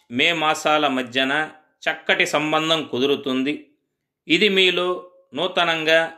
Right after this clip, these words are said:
మానసిక ఉత్సాహాన్ని కలిగిస్తుంది. అయితే కొంతమంది వ్యక్తుల జ్ఞాపకాలు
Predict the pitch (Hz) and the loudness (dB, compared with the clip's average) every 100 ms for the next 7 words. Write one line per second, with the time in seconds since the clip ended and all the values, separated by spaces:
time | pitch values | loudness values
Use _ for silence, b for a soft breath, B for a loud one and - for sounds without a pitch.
0 | - 117 131 160 165 160 165 143 143 160 | -16 -4 0 2 0 -2 -4 -4 -4 0
1 | 151 147 156 170 139 - _ _ - 117 | 2 2 -2 -2 -8 -14 _ _ -6 -2
2 | 131 131 - 127 127 139 147 _ _ _ | 0 -2 -4 -4 -2 -4 -8 _ _ _
3 | _ _ 131 143 202 180 180 180 185 175 | _ _ -2 0 2 2 2 2 2 2
4 | 156 165 - 202 156 110 151 170 165 165 | 2 0 0 2 2 0 0 0 0 2
5 | 165 175 | 2 0